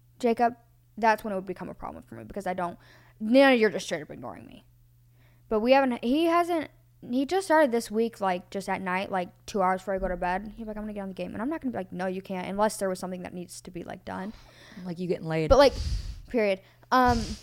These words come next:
Speaker 1: but, like, during the day, if he were to just get on the game when I'm, like, cleaning or something, he would die.
Speaker 2: Thankfully,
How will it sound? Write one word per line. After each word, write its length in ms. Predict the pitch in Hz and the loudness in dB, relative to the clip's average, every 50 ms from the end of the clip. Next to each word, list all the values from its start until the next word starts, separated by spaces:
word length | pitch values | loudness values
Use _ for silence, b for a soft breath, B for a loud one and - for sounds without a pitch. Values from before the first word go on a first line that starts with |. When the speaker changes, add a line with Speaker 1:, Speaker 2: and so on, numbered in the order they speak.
| B B _ | B B _
Speaker 1:
but, 100 | - 269 | 6 8
like, 120 | 285 277 - | 8 8 8
during 180 | 262 269 277 277 | 6 4 6 4
the 80 | 262 | 4
day, 240 | 226 220 208 214 220 | 6 6 6 6 6
if 100 | 214 - | 4 2
he 100 | 226 233 | 0 0
were 80 | 220 220 | 0 0
to 60 | 214 | 0
just 200 | 196 208 202 - | -2 -4 -6 -4
get 100 | - 208 | -4 -4
on 100 | 202 196 | -4 -4
the 60 | 196 | -4
game 220 | 180 185 180 180 185 | -4 -4 -2 -2 -2
when 100 | 185 180 | -4 -4
I'm, 80 | 180 | -6
like, 180 | 180 180 170 - | -6 -8 -10 -10
cleaning 420 | - - 185 175 175 175 180 185 | -10 -10 -8 -8 -6 -6 -6 -6
or 120 | 185 190 180 | -6 -6 -6
something, 340 | - 196 190 185 190 190 175 | -6 -8 -8 -6 -6 -8 -8
he 120 | 170 180 | -8 -10
would 120 | - - | -12 -12
die. 280 | - - - - - - - | -14 -14 -16 -16 -14 -2 2
Speaker 2:
Thankfully, 400 | 214 214 214 202 208 202 190 | 2 4 4 6 4 4 4